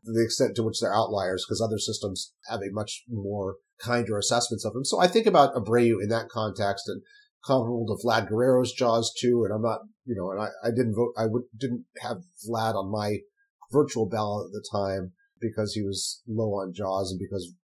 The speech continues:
ballot space was more at a premium. But if Vlad and if Sheffield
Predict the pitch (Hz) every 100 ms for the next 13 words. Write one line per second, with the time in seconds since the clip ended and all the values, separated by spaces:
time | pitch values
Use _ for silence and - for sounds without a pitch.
0 | _ 117 110 95 - 107 101 101 - 107
1 | 104 90 92 113 101 92 95 92 - -
2 | - - 113 - 120 - 135 151 165 160
3 | 139 120 104 95 - - _ _ _ _
4 | _ _ - - 139 143 139 131 120 117
5 | 113